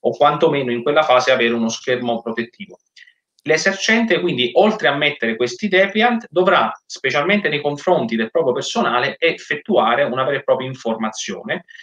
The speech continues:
magari, eh, quindi spiegando, facendo una riunione, anzi facendone più di una, visto che specialmente all'inizio sarà abbastanza particolare nell'applicazione, eh, sarà un periodo particolare per applicare questo protocollo,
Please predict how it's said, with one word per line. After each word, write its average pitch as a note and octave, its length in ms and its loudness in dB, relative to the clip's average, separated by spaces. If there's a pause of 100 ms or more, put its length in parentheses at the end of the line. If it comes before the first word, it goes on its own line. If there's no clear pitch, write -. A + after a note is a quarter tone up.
(160)
magari, C#3+ 420 0
eh, A2+ 380 -4
quindi A#2+ 200 -4
spiegando, C3+ 720 -2
facendo D3+ 320 -4
una C3 160 0
riunione, C3+ 380 -2
anzi B2 200 -4
facendone A#2+ 440 -2
più C#3+ 140 -8
di D3 80 -8
una, C3+ 240 -2
visto A#2 240 -6
che G#2 80 -8
specialmente A#2 420 -4
all'inizio A2+ 600 -4 (260)
sarà - 340 2
abbastanza A#2 540 0
particolare A#2 640 4
nell'applicazione, G#2+ 1040 -6
eh, A#2 40 -10
sarà A#2 160 -2
un A#2+ 60 -2
periodo C3 220 -2
particolare A2+ 520 2
per G2 120 -6
applicare A2+ 420 -2
questo - 260 -12
protocollo, A#2 600 0